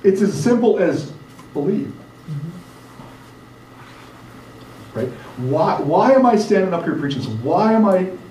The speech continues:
Speaker 1: telling everybody this? Because it's a matter of life and death.
Speaker 2: Amen.
Speaker 1: Right? If we preach the wrong gospel,
Speaker 2: Yeah.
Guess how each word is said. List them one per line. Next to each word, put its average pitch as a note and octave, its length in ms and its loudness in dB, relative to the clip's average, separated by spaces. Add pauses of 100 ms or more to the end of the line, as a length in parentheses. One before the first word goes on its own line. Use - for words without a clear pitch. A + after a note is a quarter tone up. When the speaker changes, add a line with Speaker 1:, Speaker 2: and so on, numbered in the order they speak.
Speaker 1:
telling D#3 320 -4
everybody G#2 340 -6
this? F#2+ 220 -14 (1500)
Because C3 440 -2
it's - 120 -4
a D3+ 80 -2
matter C3 280 0
of G#2+ 100 -2
life A2 220 -6
and F2+ 120 -12
death. G2+ 220 -10 (680)
Speaker 2:
Amen. D#3+ 320 -12 (220)
Speaker 1:
Right? - 180 -4 (220)
If D3 220 0
we G#3+ 200 2
preach G#3+ 400 0
the F#3+ 80 2
wrong D#3+ 320 0
gospel, D3 560 -4 (420)
Speaker 2:
Yeah. C#3 220 -12